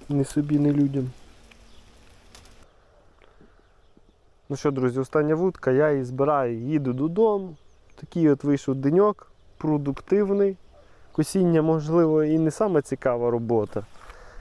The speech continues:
але вона потрібна. Яка краса стала, ох. Да, навіть рибалка в нас вийшла.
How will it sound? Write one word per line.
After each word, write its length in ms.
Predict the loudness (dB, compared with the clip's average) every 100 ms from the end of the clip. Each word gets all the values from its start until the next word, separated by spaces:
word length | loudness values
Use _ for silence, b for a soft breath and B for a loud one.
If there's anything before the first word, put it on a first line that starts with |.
| B B -2
але 120 | 0
вона 220 | 2 0
потрібна. 600 | -4 -4 -2 -2 -2 -8 -12 B B -6
Яка 440 | 0 0 0 -4
краса 420 | -2 -6 -2 -4
стала, 420 | -4 -2 0 0 -2
ох. 280 | -6 -10 -20 B B B B B B B B -20 -20 -12
Да, 260 | -2 0 0
навіть 460 | 0 -2 -2 -2
рибалка 460 | -2 0 0 0 -4
в 40 |
нас 200 | -4 -6
вийшла. 500 | -2 -2 -2 -6 -14